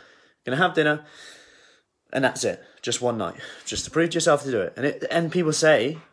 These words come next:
you know, "That's a bit too easy." Often they go, "That's, that's not dramatic enough." And I would go as far as saying that's a good place to start. Now, if you're thinking, "I sometimes do that anyway,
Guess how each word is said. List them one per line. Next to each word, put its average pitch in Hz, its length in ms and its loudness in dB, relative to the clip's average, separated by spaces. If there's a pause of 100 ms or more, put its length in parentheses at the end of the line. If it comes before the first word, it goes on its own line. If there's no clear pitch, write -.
(120)
you 143 120 -4
know, 127 80 0
"That's - 400 -2
a 117 40 -6
bit 117 140 -6
too 123 140 -4
easy." 98 320 -8 (1120)
Often 160 360 -8
they 110 140 -4
go, 117 140 0
"That's, - 320 -6 (400)
that's 113 180 -8
not 117 220 -6
dramatic 156 360 -2
enough." 87 220 -8
And 131 80 0
I 160 80 6
would 165 260 -2
go 151 160 6
as 175 120 2
far 123 200 6
as 127 120 2
saying 120 260 -2 (300)
that's - 160 -6
a - 20 -6
good 110 140 -4
place 110 160 -2
to - 80 -6
start. 139 200 6
Now, 151 140 4
if 156 80 2
you're 165 80 -4
thinking, 180 400 0 (840)
"I 120 80 -4
sometimes 135 340 0
do 123 80 0
that 110 140 2
anyway, 160 480 4